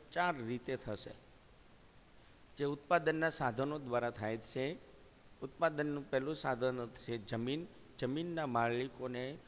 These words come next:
ભાડારૂપી આવક પ્રાપ્ત થશે. બીજું સાધન છે મૂડી, મૂડીના માલિકોને વ્યાજરૂપી આવક થશે. ઉત્પાદનનું ત્રીજું સાધન છે શ્રમ,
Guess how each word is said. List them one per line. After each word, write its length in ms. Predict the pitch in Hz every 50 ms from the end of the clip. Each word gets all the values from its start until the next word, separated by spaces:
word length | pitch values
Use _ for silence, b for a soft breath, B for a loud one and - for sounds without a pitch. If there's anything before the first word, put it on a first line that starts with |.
| B B -
ભાડારૂપી 560 | - 110 117 117 123 123 127 135 127 - 139
આવક 260 | 135 127 127 131 135 - - -
પ્રાપ્ત 360 | - 127 127 123 - - -
થશે. 440 | 135 123 131 123 113 - 135 131 156 156 - - - - B B B B B - -
બીજું 280 | 127 151 151 170 180 170
સાધન 500 | - - 139 131 120 131 135 135 135 131
છે 280 | 131 - - - 135
મૂડી, 460 | 120 110 104 117 131 131 139 160 180 - - - - - - - -
મૂડીના 380 | 113 113 123 139 143 143 147 143
માલિકોને 800 | 135 123 120 120 117 117 113 - 120 123 117 117 123 139 160 170 B B B B - - 107
વ્યાજરૂપી 680 | 113 113 120 123 120 123 139 131 131 127 - - 143
આવક 260 | 139 127 127 127 139 135 - -
થશે. 320 | - 143 127 - - 139 151 165 165 - - B B B B B - -
ઉત્પાદનનું 680 | 131 - - 160 165 160 147 143 143 139 131 123 113
ત્રીજું 340 | - 120 127 131 131 156 165
સાધન 520 | - - 131 117 113 113 127 127 127 123
છે 260 | 120 - - - 123 120
શ્રમ, 540 | - - - - 127 131 131 143 151 165